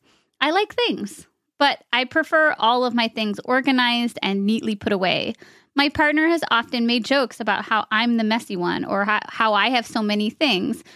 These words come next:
which really gets to me because I'm proud of the way I keep things clean and neat.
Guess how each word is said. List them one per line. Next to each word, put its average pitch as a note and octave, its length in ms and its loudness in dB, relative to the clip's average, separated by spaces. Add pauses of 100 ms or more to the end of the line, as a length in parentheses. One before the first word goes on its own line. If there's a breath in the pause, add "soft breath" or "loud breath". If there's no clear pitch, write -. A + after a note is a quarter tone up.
(140 loud breath)
which B3+ 140 -2
really C#4 520 4
gets A#3 320 -2
to F4+ 100 0
me E4 220 4
because A#3+ 420 0
I'm B3 240 2
proud C4 400 0
of B3 80 -8
the A3+ 100 0
way G#3+ 200 2
I G3+ 80 -2
keep A3 260 -6
things G3+ 300 -4
clean A3+ 380 -2
and G3+ 180 0
neat. - 280 -6